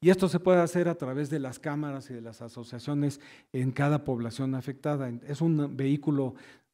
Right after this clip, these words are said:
por ejemplo, con las asociaciones de restauranteros, las asociaciones de hoteleros,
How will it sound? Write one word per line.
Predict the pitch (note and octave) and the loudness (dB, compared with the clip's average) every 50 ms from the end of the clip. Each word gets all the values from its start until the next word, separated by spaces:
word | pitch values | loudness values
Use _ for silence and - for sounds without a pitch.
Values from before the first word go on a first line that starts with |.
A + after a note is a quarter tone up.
| _ - | _ -6
por | D3 C3+ | -4 -2
ejemplo, | C3+ D#3+ D3+ C#3+ E3 D#3 - - | 0 -2 0 2 0 0 0 -2
con | - C3+ B2 | -4 -4 -4
las | A#2 A2 - | -4 -6 -6
asociaciones | B2 A#2 A#2+ B2 A#2 - - D3 C#3+ C#3+ C3+ | -8 -8 -8 -8 -8 -4 -4 -2 -2 -2 -2
de | A#2+ B2+ | -4 -6
restauranteros, | A#2 A#2 A2+ - B2+ A#2+ A#2 A#2 A#2 A#2 C#3+ C#3 C#3 C#3 C3+ B2 | -8 -8 -8 -6 -6 -4 -4 -4 -4 -2 0 0 2 2 0 -2
las | B2 A#2 A#2 - | -4 -6 -8 -10
asociaciones | A2 - - A#2 A2 - A#2+ A#2 - C#3 C#3 C#3 C3 A#2 | -12 -12 -10 -12 -10 -10 -10 -10 -8 -6 -4 -4 -6 -6
de | B2 | -8
hoteleros, | A#2+ A#2+ - C#3 C3+ C3+ C#3 C3+ C#3+ C#3 C#3 - | -10 -8 -8 -6 -4 -4 -2 -2 -2 -4 -6 -8